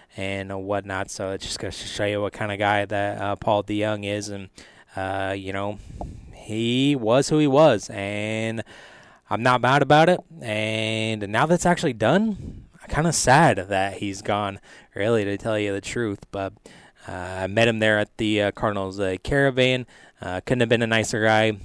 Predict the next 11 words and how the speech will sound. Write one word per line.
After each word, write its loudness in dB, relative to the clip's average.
and -6
he -6
had 2
a -2
lot 2
of -4
criticism 0
thrown 4
his -4
way, 4
but -4